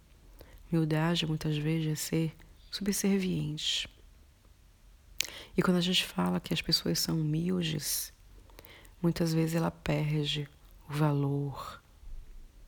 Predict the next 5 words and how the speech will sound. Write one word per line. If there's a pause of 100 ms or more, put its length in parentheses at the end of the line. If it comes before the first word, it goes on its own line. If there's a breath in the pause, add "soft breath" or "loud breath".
(420)
porque
acredita
que
são
perdedores.